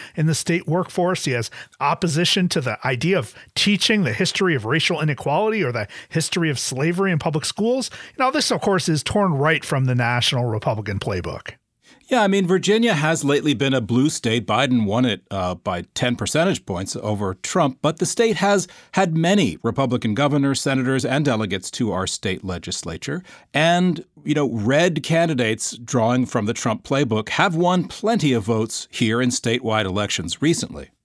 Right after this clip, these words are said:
Speaker 1: Yeah, let's be clear, though. That Youngkin won an election and is pursuing the policies he promised voters he would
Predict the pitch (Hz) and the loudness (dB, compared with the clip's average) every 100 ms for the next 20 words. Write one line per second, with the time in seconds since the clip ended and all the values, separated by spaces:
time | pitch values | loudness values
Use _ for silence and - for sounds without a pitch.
0 | _ - 131 98 98 - 247 302 - 294 | _ -8 -4 -2 -2 -4 -2 -2 0 -2
1 | 160 202 196 123 87 92 - 147 151 190 | 0 2 2 0 -2 -4 -8 -14 -4 2
2 | 233 254 151 156 220 220 - 185 143 135 | 2 0 0 2 2 2 2 2 2 2
3 | 190 190 165 143 147 247 - - 95 92 | 2 4 2 2 2 0 0 -2 -2 -2
4 | 147 175 - _ - 170 214 220 - 220 | -2 -4 -10 _ -8 -2 0 0 -2 -2
5 | 214 - 175 151 247 214 180 147 220 226 | -2 -2 -2 0 0 0 0 0 2 2
6 | 180 180 151 226 156 185 220 185 147 196 | 0 -2 0 -2 0 0 0 0 0 0
7 | 220 175 214 185 208 285 156 185 | 0 -2 0 0 2 2 0 -2